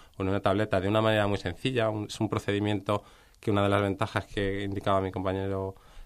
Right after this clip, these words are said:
eh, José Manuel, eh, una de las ventajas es que tiene un aprendizaje muy rápido, pues, y, y básicamente nosotros con los alumnos de tercero de educación primaria apenas necesitamos diez o quince minutos para enseñarles a programar ese, ese pequeño robot.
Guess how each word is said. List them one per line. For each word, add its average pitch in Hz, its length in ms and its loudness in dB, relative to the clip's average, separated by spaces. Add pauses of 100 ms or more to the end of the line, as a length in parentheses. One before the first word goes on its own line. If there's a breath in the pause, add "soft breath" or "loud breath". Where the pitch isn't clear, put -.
(100)
eh, 98 340 2
José 104 140 -2
Manuel, 101 440 2
eh, 101 340 -2 (100)
una 107 160 0
de 107 60 6
las 104 100 2
ventajas 107 300 -2
es - 40 -14
que - 40 -18
tiene 107 160 2
un - 20 2
aprendizaje 104 500 0
muy 110 180 2
rápido, 120 440 2 (520 soft breath)
pues, 110 580 2
y, 101 380 0
y - 40 -8
básicamente 101 640 0
nosotros 98 280 -2
con 104 120 -2
los 95 80 -2
alumnos 98 340 0
de 95 80 -2
tercero 98 420 -4
de 98 180 4
educación 95 300 -2
primaria 98 320 2
apenas 95 480 0
necesitamos 95 560 -2
diez 101 200 -2
o 101 60 0
quince 104 240 -2
minutos 104 280 -2
para 95 160 0
enseñarles 95 480 -2
a 95 100 0
programar 92 460 2
ese, 95 320 -2
ese 98 160 -6
pequeño 98 320 -2
robot. 117 320 -2